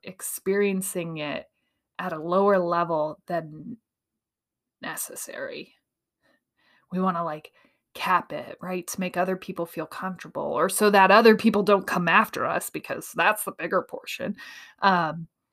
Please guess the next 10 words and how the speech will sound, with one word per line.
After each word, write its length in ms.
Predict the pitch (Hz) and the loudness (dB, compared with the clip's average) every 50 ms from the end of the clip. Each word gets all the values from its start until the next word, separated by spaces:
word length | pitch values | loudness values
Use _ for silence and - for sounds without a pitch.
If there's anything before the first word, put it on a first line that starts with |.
| _ _ _ _ _ _ _ _ _ _ - | _ _ _ _ _ _ _ _ _ _ -6
and 400 | 185 190 185 185 180 156 - - _ _ _ _ _ _ _ _ _ _ _ _ - | -4 -4 -4 -4 -8 -10 -12 -16 _ _ _ _ _ _ _ _ _ _ _ _ -12
today 300 | - 185 214 214 214 220 | -6 -2 0 2 2 2
I 100 | 208 196 | 0 -2
just 220 | 190 185 - - | -4 -4 -4 -4
want 120 | 175 165 | -4 -6
us 140 | 160 - - | -6 -8 -12
to 120 | - - - | -14 -14 -14
take 260 | - - 131 - - | -12 -12 -14 -12 -12
that 180 | - - - | -14 -14 -14
back. 400 | - - - - - - _ - | -14 -16 -16 -16 -18 -18 _ -20